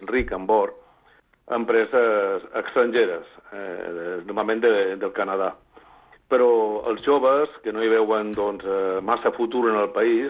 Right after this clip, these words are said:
els mateixos joves que a vegades agafen pateres i es llencen al mar Mediterrani, arriben aquí a, a la península en busca d'una nova vida,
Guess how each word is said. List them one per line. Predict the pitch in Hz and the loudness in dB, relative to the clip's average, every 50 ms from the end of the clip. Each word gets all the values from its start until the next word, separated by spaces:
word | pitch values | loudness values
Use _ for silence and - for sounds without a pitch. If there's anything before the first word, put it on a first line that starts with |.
| 127 | -6
els | 92 87 90 101 | -8 -10 -10 -12
mateixos | 101 - 104 - 117 110 92 101 | -12 -12 -10 -6 -6 -4 -2 0
joves | 113 113 98 101 95 - | 0 0 2 0 -4 -4
que | - 98 95 92 92 | -4 -4 -4 -2 -2
a | 92 | -2
vegades | 95 98 101 104 104 101 | -2 -2 -2 -2 -2 -2
agafen | 104 107 98 110 107 101 - | -4 -4 -2 -4 -6 -4 -4
pateres | 101 95 123 131 120 107 101 98 92 - | -6 -2 0 2 2 2 0 -2 -4 -6
i | 90 87 85 85 - - _ _ _ - _ - - _ _ _ | -8 -8 -8 -8 -12 -18 _ _ _ -20 _ -20 -20 _ _ _
es | - - 101 | -14 -6 -2
llencen | 110 113 110 110 104 - 104 101 | 0 0 0 0 -2 -2 -4 -2
al | 98 101 101 | -2 -2 -2
mar | 104 107 110 | 0 -2 -2
Mediterrani, | 107 104 104 101 - 98 - 110 113 110 98 92 | 0 -2 -2 -2 0 0 2 2 0 0 -2 -4
arriben | 90 92 107 101 101 101 | -4 -4 -4 -4 -4 -4
aquí | 101 95 - - 107 98 | -4 -6 -8 -8 -6 -4
a, | 92 90 - 87 | -4 -4 -4 -6
a | 82 80 - _ - - - - - - _ _ - - 101 101 | -8 -12 -16 _ -20 -20 -20 -20 -20 -20 _ _ -6 -4 -2 -2
la | 98 | -2
península | - 101 104 117 117 110 - - 101 95 95 | -2 -2 -2 -2 -2 -2 -2 -2 -2 -2 -2
en | 98 107 | -4 -6
busca | 104 - - 107 | -6 -2 0 0
d'una | 107 107 104 107 | 0 2 0 0
nova | 104 101 104 | 2 2 2
vida, | 107 110 107 104 107 107 | 0 0 0 0 0 -2